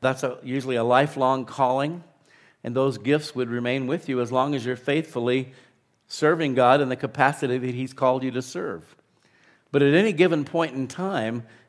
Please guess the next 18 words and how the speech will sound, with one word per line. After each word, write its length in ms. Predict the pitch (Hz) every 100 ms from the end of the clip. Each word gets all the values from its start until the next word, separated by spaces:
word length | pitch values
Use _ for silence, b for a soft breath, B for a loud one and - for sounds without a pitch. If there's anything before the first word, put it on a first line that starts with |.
| -
again, 320 | 139 165 190
if 120 | 123
you 100 | 190
find 260 | 190 156 151
yourself 380 | 147 160 147 147
in 60 |
a 60 | 120
situation 760 | 160 147 147 135 175 - 127 117
where 120 | 123
you 280 | 131 170 135
are 220 | 113 113 b b b _ _
speaking 540 | - - 165 165 143
with 140 | 127 123
someone 420 | 151 147 143 131
who's 220 | 135 110
not 220 | 131 131
a 40 | 127
believer 760 | 120 135 190 151 113 127 139